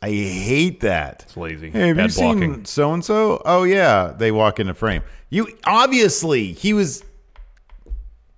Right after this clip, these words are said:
Speaker 1: anyway,
Speaker 2: It's not
Speaker 1: sorry,
Speaker 2: good
Speaker 1: go
Speaker 2: block.
Speaker 1: ahead,
Speaker 2: It's
Speaker 1: go
Speaker 2: not
Speaker 1: ahead.
Speaker 2: good blocking.
Speaker 1: Sorry.
Speaker 2: Anyway, Shane says, "Oh, yeah, I found an opponent for you, Chad. Here, I'll go get him." He steps out of frame, steps back. He's like, "Hey,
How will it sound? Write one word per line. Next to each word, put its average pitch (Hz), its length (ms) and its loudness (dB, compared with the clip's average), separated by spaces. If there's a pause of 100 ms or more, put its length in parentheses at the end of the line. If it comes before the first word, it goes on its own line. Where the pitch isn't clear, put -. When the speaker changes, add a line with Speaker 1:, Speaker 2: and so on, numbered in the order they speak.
(580)
Speaker 1:
anyway, 85 220 -2
Speaker 2:
It's 76 80 -2
not - 40 -2
Speaker 1:
sorry, 113 180 4
Speaker 2:
good 78 40 -4
Speaker 1:
go 101 60 4
Speaker 2:
block. 82 80 4
Speaker 1:
ahead, 78 160 -6
Speaker 2:
It's 78 60 -8
Speaker 1:
go 82 60 -2
Speaker 2:
not 78 40 -4
Speaker 1:
ahead. 80 100 -8
Speaker 2:
good 78 80 -12
blocking. 80 240 -12
Speaker 1:
Sorry. 92 100 -4
Speaker 2:
Anyway, 80 120 -4
Shane 85 260 -10
says, - 200 -14
"Oh, 107 260 2
yeah, 92 200 2
I 87 40 0
found 85 200 -6
an 78 60 -8
opponent 80 280 -10
for 85 100 -16
you, 76 80 -16
Chad. 90 360 -10 (340)
Here, 107 140 -6
I'll 85 80 -6
go 90 80 -8
get 95 180 -6
him." 73 100 -16 (280)
He - 80 -6
steps - 240 -4
out 85 80 -8
of 82 60 -12
frame, 85 220 -10
steps - 220 -14
back. 92 160 -12
He's 85 100 -14
like, 85 120 -8
"Hey, 143 220 2